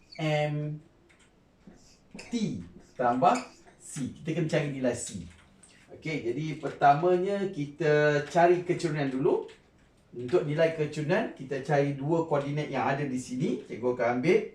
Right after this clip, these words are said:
contohnya dua, dua puluh sembilan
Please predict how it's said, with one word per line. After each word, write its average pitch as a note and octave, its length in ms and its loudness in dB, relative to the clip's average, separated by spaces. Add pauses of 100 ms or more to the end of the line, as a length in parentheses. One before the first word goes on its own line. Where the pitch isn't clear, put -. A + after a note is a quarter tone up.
(420)
contohnya C#3+ 800 -2
dua, D#3+ 480 2
dua C#3 400 -2
puluh B2+ 240 -2
sembilan D#3 1120 -2